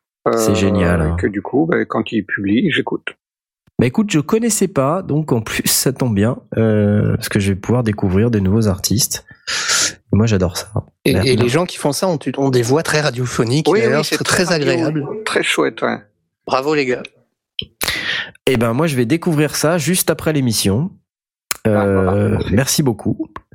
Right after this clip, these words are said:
Speaker 1: Et mon coup de cœur à moi, c'est, euh, aussi pas mal dans le thème de, de l'émission et pour un peu faire écho à ce que je disais tout à l'heure au sujet du cinéma.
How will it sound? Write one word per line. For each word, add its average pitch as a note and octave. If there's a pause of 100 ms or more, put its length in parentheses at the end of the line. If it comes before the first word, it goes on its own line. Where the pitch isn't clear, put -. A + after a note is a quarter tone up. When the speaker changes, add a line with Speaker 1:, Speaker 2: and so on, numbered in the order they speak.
(880)
Speaker 1:
Et C#3
mon D3
coup G3
de G3
cœur G3+
à E3
moi, D#3
c'est, D3
euh, C3
aussi G3+
pas G3+
mal G3+
dans F3
le E3
thème E3
de, C3
de C3
l'émission D3
et B2+
pour B2
un B2+
peu D3
faire C#3
écho C3+
à C#3+
ce -
que B2+
je A#2
disais A#2+
tout C3
à B2
l'heure C3
au C3
sujet B2
du A#2+
cinéma. C#3+